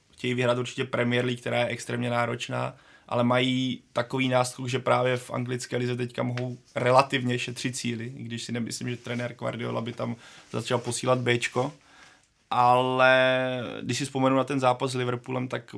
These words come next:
Manchester City ho prohrál zejména díky svým obrovským chybám, ať už to bylo v roz-, v přechodu do útoku, kdy udělal, a Liverpool z toho dokáže těžit, má strašně silné útočné trio, které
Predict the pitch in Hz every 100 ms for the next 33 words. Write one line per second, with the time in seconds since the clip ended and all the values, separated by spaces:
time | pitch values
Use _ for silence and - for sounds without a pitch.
0 | - 120 120 123 131 127 127 127 127 123
1 | 120 120 120 120 120 120 120 120 117 120
2 | - 123 120 123 120 - 123 123 117 117
3 | 117 120 120 117 123 120 - - _ 120
4 | 120 117 120 113 - - - - - -
5 | 127 123 127 123 120 117 123 117 117 117
6 | 120 120 - - 123 127 127 135 123 127
7 | 123 123 120 120 127 120 117 117 117 -
8 | 123 123 123 123 120 120 123 - 123 123
9 | 120 117 117 120 120